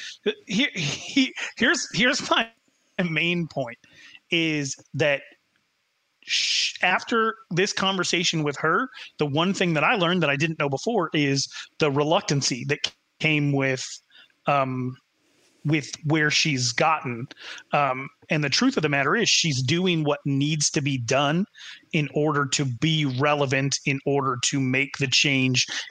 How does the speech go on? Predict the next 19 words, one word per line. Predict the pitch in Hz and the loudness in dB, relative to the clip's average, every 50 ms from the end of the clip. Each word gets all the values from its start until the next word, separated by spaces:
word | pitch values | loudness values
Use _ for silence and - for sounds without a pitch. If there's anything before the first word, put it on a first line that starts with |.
| - | 0
in | - 165 | 0 2
the | 156 139 | 2 2
people | 127 - 170 147 131 151 135 | 2 2 0 2 2 0 -2
who | - - 156 143 | 0 0 0 2
are | 143 147 - | 0 0 0
in | 147 135 | 0 0
her | 131 - 156 139 - - | 0 0 -2 -2 -2 -4
current | - - 170 170 170 165 - - | -4 0 2 2 2 2 2 0
circle | - - 160 151 127 - 139 127 | 2 2 2 2 2 0 0 2
of | 135 151 | 2 2
influence. | 180 214 202 - 147 127 123 143 156 - - - - - - - - - - - | 0 0 -2 -4 -4 -4 -4 -4 -4 -4 -6 -6 -6 -8 -8 -8 -8 -6 -4 -2
If | 156 151 | 2 2
that | 311 381 - | 2 2 2
circle | - - 202 208 214 - 165 | 2 4 2 2 2 2 0
of | 147 135 | 2 2
influence | 143 165 165 - 202 208 226 226 - | 2 0 0 0 0 0 0 0 0
expands, | 147 135 - - - 156 143 160 214 262 294 - - - - _ _ - - - - _ _ | 0 -2 -2 0 0 0 2 2 0 0 0 -2 -4 -4 -6 _ _ -20 -20 -20 -20 _ _
you | - 170 175 | 0 2 2
know, | 165 160 165 | 2 0 -2